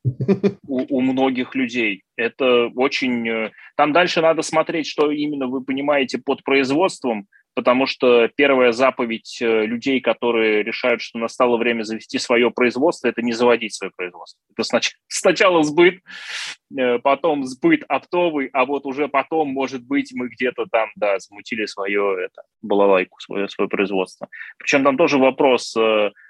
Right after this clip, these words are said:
Speaker 2: нужно ли вам своё производство, или вам нужен, нужны свои технические процессы, которые вы вместе с оборудованием продаёте производственникам, которые получают, э, у-, и-, э, издержки, небольшую маржу,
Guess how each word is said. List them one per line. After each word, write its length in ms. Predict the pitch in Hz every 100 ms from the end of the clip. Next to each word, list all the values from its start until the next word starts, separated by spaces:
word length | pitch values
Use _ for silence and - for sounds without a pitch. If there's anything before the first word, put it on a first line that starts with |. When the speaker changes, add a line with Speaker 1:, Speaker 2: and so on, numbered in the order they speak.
| _
Speaker 2:
нужно 260 | 131 113 123
ли 80 |
вам 180 | 120 120
своё 180 | 113 123
производство, 580 | 127 123 123 151 147 123
или 60 | 113
вам 200 | 113 117
нужен, 340 | 117 113 117
нужны 260 | 117 110 120
свои 260 | - 117 117
технические 520 | - - 123 - -
процессы, 600 | 117 113 - 147 - 113
которые 420 | 104 101 117 107
вы 220 | 104 107 101
вместе 240 | 107 104
с 100 | -
оборудованием 600 | 107 107 117 120 110 104
продаёте 500 | 95 98 104 110 110 -
производственникам, 800 | 110 107 113 135 - 110 98 98
которые 500 | - - 107 101 98 - _ _ _ _ _
получают, 600 | 113 117 - 117 110 101
э, 40 | 113 104 104 101 101 107 -
у-, 100 | 117 123
и-, 460 | 131 117 120 110 110
э, 40 | -
издержки, 760 | 117 117 131 143 - 113 101
небольшую 520 | 104 107 113 113 - 113
маржу, 500 | 110 110 - 147